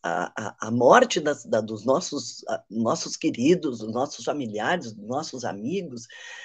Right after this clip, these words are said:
dos trabalhadores em saúde, não foi uma morte digna. Como é que pode ser uma morte digna quando o Estado se afasta das suas obrigações constitucionais? Então, eu acho assim que eu resumo nessa, em, em três questões que, pra mim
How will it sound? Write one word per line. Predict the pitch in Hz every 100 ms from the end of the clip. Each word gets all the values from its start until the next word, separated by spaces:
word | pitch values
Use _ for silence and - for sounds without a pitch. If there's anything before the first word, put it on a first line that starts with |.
| -
dos | 131 139
trabalhadores | - 180 180 190 226 214 143 120 185 254 226 147 127
em | 165
saúde, | - 104 127 233 220
não | 208 233
foi | 285 - 208 277
uma | 247
morte | 202 214 233 233
digna. | 180 220 254 214 117 _ _ _ _ _ _
Como | 214 220
é | 285
que | 294
pode | - 226 202
ser | -
uma | 208 185
morte | 170 180 -
digna | 143 190 214 214 202
quando | 180 208 196 185 - - - _
o | 185
Estado | 190 - 190 196 185
se | 180 165
afasta | - 170 180 -
das | 143 127
suas | 127 135
obrigações | 127 123 120 120 120 117
constitucionais? | 120 113 101 110 113 113 110 98 90
Então, | 123 165
eu | 175
acho | 185 -
assim | - 208
que | - 180 - - - - _ -
eu | 196
resumo | 208 226 - 208 262
nessa, | 247 233 226 202 - 156 - 135
em, | 120 180
em |
três | - 214 277 539
questões | 453 - - 202 233 226
que, | - 214
pra | 233 202 185
mim | 165 165 220 226